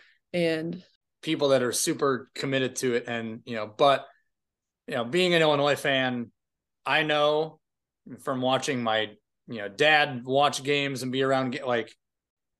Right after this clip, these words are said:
Speaker 2: you know, that in-state thing is huge. And, you know, this is the first, you're the first, uh, real commit from Shauna Green that's in the state of Illinois. And I think a lot of fans,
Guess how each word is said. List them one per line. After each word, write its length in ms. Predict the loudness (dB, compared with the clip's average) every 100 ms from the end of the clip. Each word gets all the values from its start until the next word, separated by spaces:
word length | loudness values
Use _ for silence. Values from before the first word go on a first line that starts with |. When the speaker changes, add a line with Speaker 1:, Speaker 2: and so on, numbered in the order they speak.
| _ -14
Speaker 2:
you 100 | -8
know, 100 | 0
that 300 | 4 4 2
in-state 640 | 2 2 2 2 2 2
thing 220 | -2 -2 0
is 220 | -4 -4
huge. 600 | -2 0 0 -4 -8 -8 -4
And, 640 | 0 2 0 0 -4 -4 -6 -4
you 80 | -2
know, 60 | 2
this 180 | 2
is 100 | 2
the 100 | 0
first, 440 | 2 4 4 2 -4 _ _ _ _ _ _
you're 200 | -2 4
the 80 | 4
first, 400 | 6 4 4 0
uh, 400 | 2 4 4 2 -2
real 240 | -4 -2 -2
commit 340 | -4 -6 -4
from 140 | -6
Shauna 400 | -6 0 0 0
Green 380 | -2 -2 -2 0
that's 340 | 0 0 -2 -4
in 200 | -4 -2
the 80 | 0
state 320 | 0 4 4
of 120 | 4
Illinois. 640 | 2 0 0 0 2 2 -2 _ _ _ _ _
And 500 | -2 2 2 0 -4 -6
I 120 | -4 -2
think 440 | 2 2 2 -4 -14 _ _ _ _ _ 2
a 80 | 4
lot 260 | 6 6
of 140 | 2 0
fans, 680 | 0 0 -4 -6 -6 -8